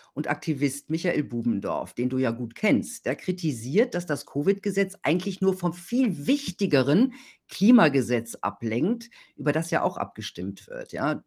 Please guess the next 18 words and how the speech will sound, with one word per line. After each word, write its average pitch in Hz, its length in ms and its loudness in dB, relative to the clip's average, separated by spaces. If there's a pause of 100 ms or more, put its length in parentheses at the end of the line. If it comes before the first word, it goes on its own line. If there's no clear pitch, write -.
Das 185 320 0
würde 202 200 6
nämlich, 196 400 4
also 117 140 -4
dieses 117 280 -6
Klimagesetz 180 640 -2
würde 143 160 0
den 135 200 -2
Totalitarismus 151 960 -4
in - 120 -6
der 123 120 -2
Schweiz 117 500 -2 (400)
festigen, 190 760 2
weil 147 140 0
laut 123 280 0
Bubendorf 202 560 2
die 139 120 -8
Regierung 165 580 0